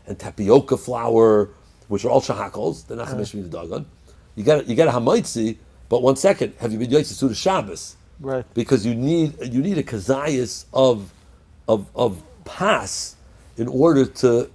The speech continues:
Speaker 1: to, to have Suda Shabbos. So what's a kazayas of pas? So here,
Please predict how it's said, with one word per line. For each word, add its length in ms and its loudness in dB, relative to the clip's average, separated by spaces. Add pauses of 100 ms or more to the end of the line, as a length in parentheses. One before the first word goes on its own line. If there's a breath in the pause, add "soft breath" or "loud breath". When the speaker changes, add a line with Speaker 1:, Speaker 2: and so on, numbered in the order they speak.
(120)
Speaker 1:
to, 120 -4
to 260 -8
have 220 -8
Suda 160 -8
Shabbos. 280 -2
So 60 -8
what's 140 -4
a 40 -8
kazayas 300 -6
of 100 -10
pas? 260 -12
So 140 -10
here, 440 0